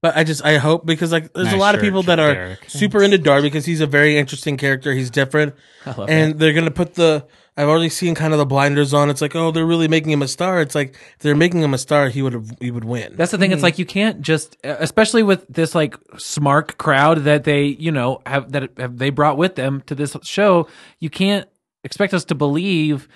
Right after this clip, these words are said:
Speaker 3: that just by saying, "Oh, having Jim Ross say this kid's gonna be a star or this kid is a star," that we're just gonna fucking take that. 'Cause it, it's like, "Oh no, we, we judge by what we see."
Speaker 4: Mm-hmm.
Speaker 3: Uh,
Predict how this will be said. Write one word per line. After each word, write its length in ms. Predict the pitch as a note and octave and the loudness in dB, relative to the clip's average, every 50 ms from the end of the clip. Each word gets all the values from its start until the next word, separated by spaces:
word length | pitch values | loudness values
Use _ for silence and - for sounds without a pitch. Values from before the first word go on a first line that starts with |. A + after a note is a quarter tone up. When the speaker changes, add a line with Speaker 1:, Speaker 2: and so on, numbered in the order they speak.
| _ _ _ _ - D3 | _ _ _ _ -10 -4
Speaker 3:
that 420 | C#3 C#3+ C#3+ C#3 C3+ B2+ - _ _ - C3 | 0 0 2 2 0 -2 -6 _ _ -12 -6
just 180 | - D3+ D3 - | -4 -4 0 2
by 120 | F3 D#3+ | 2 2
saying, 420 | D3 - - E3 E3 E3 D#3+ D#3 - | 2 0 0 0 0 0 0 -2 -2
"Oh, 340 | - D#3+ F3+ F3 E3 D#3 - | 2 4 4 4 4 2 0
having 460 | - A#2+ D3+ D#3+ D#3+ D#3+ D3+ B2+ G#2 | -2 -2 -2 -2 -2 -2 -4 -6 -6
Jim 200 | - D3+ D#3+ D#3+ | -4 -2 0 2
Ross 240 | D#3 D#3+ E3 E3 - | 2 4 2 2 0
say 120 | - D#3 | -2 -4
this 160 | C3+ D3+ D3 - | -2 -4 -6 -6
kid's 320 | - - - E3+ D3 C#3+ | -8 -4 -4 -4 -4 -2
gonna 200 | - D#3+ D#3 D3 | -2 -2 -2 0
be 140 | C#3 D3 C#3+ | 0 0 -2
a 60 | C#3 | -2
star 580 | - - - D3+ D#3 D3+ C#3+ C3+ B2+ B2+ B2 - - - - - | -4 -2 -2 0 0 0 0 0 -2 -2 -4 -8 -12 -20 -12 -6
or 80 | C#3 C#3+ | -4 -4
this 100 | D3 - | -2 0
kid 160 | - E3 C#3+ | -2 -2 0
is 220 | A2+ C#3 D#3 C#3+ | 0 -2 0 0
a 80 | D3 C3+ | -2 -4
star," 580 | - - D3+ D3 D3 C#3+ C3 B2+ B2 A#2+ - - | -2 0 0 2 2 2 2 0 -2 -4 -8 -10
that 200 | B2+ B2 C3 C3 | -8 -6 -4 -2
we're 100 | C3+ C#3 | -2 -4
just 200 | C3+ C3 B2 - | -4 -6 -8 -6
gonna 180 | - C3 C3 B2 | -6 -4 -4 -4
fucking 300 | - B2+ A#2 - B2 A2+ | -4 -6 -6 -6 -6 -6
take 260 | - C#3+ D3+ C#3+ - | -4 -4 -6 -6 -6
that. 320 | - F#2+ F2+ D#2+ - - | -10 -10 -12 -12 -14 -12
'Cause 140 | - - D#3 | -6 -2 0
it, 180 | E3 D#3+ D3+ - | 0 0 0 -2
it's 260 | - D#3+ D3+ - - | -4 -4 -4 -2 -2
like, 180 | E3 D#3 D3 - | -2 -2 -2 -2
"Oh 160 | - E3 E3+ D#3 | -2 -2 0 0
no, 160 | D#3+ D#3+ C3+ | 2 0 0
we, 480 | B2 C3+ D3 D#3+ D#3+ D#3 D3+ - _ _ _ _ _ _ _ - | 0 0 0 0 -2 -4 -6 -8 _ _ _ _ _ _ _ -8
we 200 | - C3+ F#3 A3+ | -2 -2 0 0
judge 260 | E3+ D3 G3+ A3 F3 | 2 2 2 2 2
by 80 | D#3 E3+ | 2 2
what 220 | D#3 D3 E3 D#3+ | 2 2 2 2
we 120 | D3 D3+ D3 | 0 -2 -4
see." 460 | - - - G#3 G#3 G#3 A#2+ B2+ B2 | -4 -4 -2 -2 -2 -2 -2 -2 -2
Speaker 4:
Mm-hmm. 360 | E3+ F3+ A#3 F#3+ F3 E3+ E3+ D#3+ - - - | 0 0 0 0 -2 -2 -6 -8 -10 -10 -2
Speaker 3:
Uh, 320 | - C#3+ D3 D3 C#3+ C#3 | 0 2 2 2 2 0